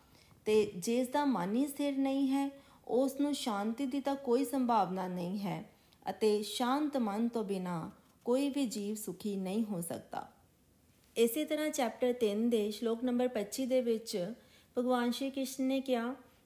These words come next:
ਕਿ ਜਿਵੇਂ ਅਗਿਆਨੀ ਲੋਕ ਫਲ ਦੀ ਆਸਕਤੀ ਕਾਰਨ ਕਾਰਜ ਕਰਦੇ ਹਨ, ਉਸੇ ਤਰ੍ਹਾਂ ਵਿਦਵਾਨ ਲੋਕਾਂ ਨੂੰ ਚਾਹੀਦਾ ਹੈ ਕਿ ਉਹ ਲੋਕਾਂ ਨੂੰ ਠੀਕ ਰਸਤੇ 'ਤੇ ਲੈ ਜਾਣ ਲਈ ਆਸਕਤੀ,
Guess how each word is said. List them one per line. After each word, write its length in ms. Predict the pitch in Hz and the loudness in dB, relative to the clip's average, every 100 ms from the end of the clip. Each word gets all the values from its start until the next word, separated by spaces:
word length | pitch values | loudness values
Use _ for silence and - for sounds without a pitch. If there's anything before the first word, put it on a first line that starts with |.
| - | -6
ਕਿ 80 | 294 | -2
ਜਿਵੇਂ 320 | 240 277 302 - | 0 0 0 -2
ਅਗਿਆਨੀ 520 | 247 226 202 202 277 | 0 2 2 2 2
ਲੋਕ 440 | 294 240 214 180 208 247 - - | 4 4 4 0 -4 -6 -6 -2
ਫਲ 220 | 240 285 | 0 2
ਦੀ 180 | 269 262 | 0 -2
ਆਸਕਤੀ 480 | - 214 208 - 294 | -2 -4 -6 -6 -6
ਕਾਰਨ 380 | 302 240 214 240 | -2 -2 0 -2
ਕਾਰਜ 360 | 240 175 180 - | -2 -2 -4 -4
ਕਰਦੇ 380 | 247 220 196 | -4 -2 -2
ਹਨ, 320 | 202 196 165 240 - - - - | -2 -4 -6 -8 -14 -20 -8 -2
ਉਸੇ 280 | 262 339 | 0 0
ਤਰ੍ਹਾਂ 340 | 349 277 220 208 | 0 2 2 0
ਵਿਦਵਾਨ 480 | 233 214 196 208 294 | -2 -2 -2 0 2
ਲੋਕਾਂ 420 | 233 - 208 208 | 0 0 -4 -2
ਨੂੰ 120 | 220 | -2
ਚਾਹੀਦਾ 420 | - 202 170 170 | -2 -2 0 0
ਹੈ 280 | 185 190 175 - - - _ | -2 -2 -4 -8 -18 -20 _
ਕਿ 120 | 302 | -4
ਉਹ 220 | 294 302 311 | -2 0 2
ਲੋਕਾਂ 440 | 220 190 254 262 | 2 0 -2 0
ਨੂੰ 140 | 277 | 0
ਠੀਕ 320 | 277 277 311 269 | -2 -2 -2 0
ਰਸਤੇ 380 | 202 202 233 | -2 -2 -2
'ਤੇ 180 | 226 226 | 0 0
ਲੈ 220 | 214 202 | 0 0
ਜਾਣ 400 | 208 202 185 196 | 0 -2 -4 -4
ਲਈ 200 | 180 180 - | -4 -4 -4
ਆਸਕਤੀ, 760 | 214 214 202 - - 220 196 | -6 -2 -4 -6 -4 -2 -2